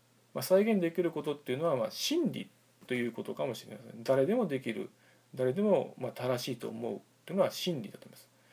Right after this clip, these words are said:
でも、そ-、それ誰でも真理は知ることができるのかということと、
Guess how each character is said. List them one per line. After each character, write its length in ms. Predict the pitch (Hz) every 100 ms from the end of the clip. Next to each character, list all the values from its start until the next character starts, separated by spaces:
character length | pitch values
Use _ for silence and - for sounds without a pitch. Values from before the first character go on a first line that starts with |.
| - - - _ _ _ _ -
で 80 | 202
も、 100 | 175 - _ -
そ-、 140 | 180
そ 120 | 165 196
れ 60 |
誰 180 | 190 214
で 80 | 262
も 100 | 262
真 240 | 170 -
理 60 | 156
は 40 |
知 140 | 107 190
る 60 |
こ 100 | 180
と 80 | 180
が 60 | 127
で 180 | - 123
き 100 | 175
る 80 |
の 100 | 143
か 200 | 107 - -
と 60 | 120
い 20 |
う 20 |
こ 100 | -
と 100 | -
と、 360 | 104 160 135